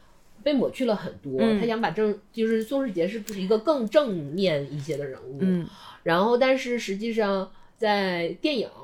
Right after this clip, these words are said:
Speaker 1: 《审死官》里面的那个周星驰演的那个，就是宋世杰其实是完全是那种，啊，有点恃才傲物，然后完全是那种傲上的性格，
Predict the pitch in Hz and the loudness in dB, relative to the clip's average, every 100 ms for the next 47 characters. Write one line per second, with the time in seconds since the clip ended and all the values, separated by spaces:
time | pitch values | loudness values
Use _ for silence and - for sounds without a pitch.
0 | 147 196 214 208 185 220 247 151 135 131 | -6 -4 -6 -6 0 0 0 -4 -10 -14
1 | - 156 160 175 156 156 269 262 170 202 | -6 -4 -2 -4 -4 0 0 0 -2 -2
2 | 131 131 143 160 - 160 151 - 185 180 | -2 -10 -10 -10 -6 -2 -2 -4 -8 -2
3 | 190 180 170 156 190 190 180 185 170 131 | -2 -2 -4 -6 -4 -6 -4 -4 -4 -4
4 | 156 175 143 151 156 143 156 127 - - | -4 -4 -4 -4 -6 -4 -4 -4 -8 -16
5 | - - - 160 147 143 139 170 175 185 | -20 -20 -16 -2 0 2 0 0 2 2
6 | 151 - - - - - - 240 185 135 | 0 -6 -18 -20 -20 -8 -2 -2 0 -2
7 | 156 180 170 190 175 151 139 160 196 175 | 2 2 2 0 0 0 0 -2 0 2
8 | 151 185 175 151 170 175 143 175 170 170 | 0 -2 -4 -4 -4 -6 -2 0 0 0
9 | 196 165 165 196 156 135 131 | -2 -2 -4 -6 -6 -8 -12